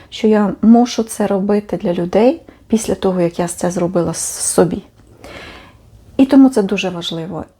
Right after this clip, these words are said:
І знаєте, коли ти бачиш, е, дійсно свій потенційний ресурс, і він є часто скритим для нас, чомусь так.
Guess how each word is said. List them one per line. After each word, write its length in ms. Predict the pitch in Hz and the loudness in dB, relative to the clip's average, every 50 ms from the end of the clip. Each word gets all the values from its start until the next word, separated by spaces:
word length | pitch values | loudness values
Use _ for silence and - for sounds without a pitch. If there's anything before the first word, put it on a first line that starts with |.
| _ _ _ _ | _ _ _ _
І 360 | - 208 202 202 202 202 202 196 | -2 0 2 2 4 2 2 2
знаєте, 640 | 190 - 240 262 269 262 220 - - 180 180 175 175 - _ _ _ _ - - - - - - - - _ _ _ - | 0 4 4 6 6 6 4 2 -4 -6 -6 -8 -10 -12 _ _ _ _ -20 -20 -20 -20 -20 -20 -20 -20 _ _ _ -4
коли 300 | - 202 226 254 277 277 | 0 2 4 4 4 4
ти 180 | 277 - 254 | 4 2 2
бачиш, 640 | 226 220 240 254 254 254 - - 220 - - - - | 4 4 4 2 2 0 -4 -6 -4 -4 -4 -4 -2
е, 500 | 185 196 190 190 185 180 180 180 175 180 175 175 170 - - - 180 | -2 -2 0 -2 -2 -2 -4 -4 -4 -4 -2 -2 -2 -2 -2 -2 0
дійсно 640 | 185 202 208 208 208 - - 196 190 190 185 185 180 - _ _ _ _ _ _ _ _ _ _ _ _ | 2 2 2 2 0 0 -2 0 0 0 -2 -4 -6 -8 _ _ _ _ _ _ _ _ _ _ _ _
свій 400 | - - - - 240 233 226 - - _ _ _ _ _ _ _ _ _ _ _ _ _ _ _ | -12 -2 2 4 6 6 4 2 -2 _ _ _ _ _ _ _ _ _ _ _ _ _ _ _
потенційний 1080 | - 254 226 - 247 233 233 226 226 - - - 247 247 233 220 208 202 185 180 190 | 2 2 4 4 4 6 6 4 2 0 -4 0 2 4 4 4 4 4 2 0 -2
ресурс, 680 | 190 156 160 - - - - - - - - - - - _ _ _ _ _ _ _ _ _ _ _ _ _ - | -2 -4 -4 -6 -8 -8 -8 -8 -8 -10 -14 -18 -18 -20 _ _ _ _ _ _ _ _ _ _ _ _ _ 2
і 120 | 196 226 | 4 4
він 200 | 220 240 254 254 | 6 8 8 8
є 120 | 247 240 226 | 8 6 4
часто 420 | - - 247 226 226 - - 202 | 2 0 -2 -2 -2 -4 -6 -8
скритим 680 | - - - - 226 233 220 214 220 - 156 156 160 165 - _ _ _ _ _ _ _ _ _ | -8 -6 -2 0 0 2 2 0 -2 -6 -8 -8 -10 -10 -14 _ _ _ _ _ _ _ _ _
для 220 | - 220 226 247 254 | -2 0 4 6 6
нас, 440 | 254 226 196 151 139 - - - _ _ _ | 6 6 4 0 -4 -8 -12 -18 _ _ _
чомусь 420 | - - - 302 294 285 277 285 - | -8 0 4 6 6 6 6 2 -2
так. 360 | - - 165 156 151 - | -4 -4 -4 -4 -6 -10